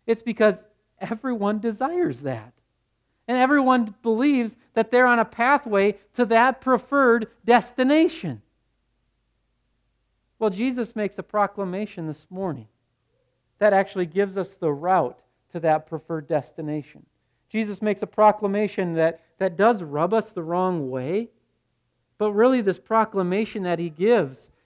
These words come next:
is good news because he's given us a promise to grab onto. Now he's giving us the pathway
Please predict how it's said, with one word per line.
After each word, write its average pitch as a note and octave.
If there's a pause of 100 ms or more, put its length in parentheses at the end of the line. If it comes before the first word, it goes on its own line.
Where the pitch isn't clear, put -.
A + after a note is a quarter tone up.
(100)
is F#3
good A#3
news F#3+ (340)
because A3
he's G3+
given C4+
us -
a G#3
promise B3+
to G#3+
grab G#3
onto. B3 (280)
Now C4
he's A#3
giving C4
us A#3+
the G#3
pathway G#3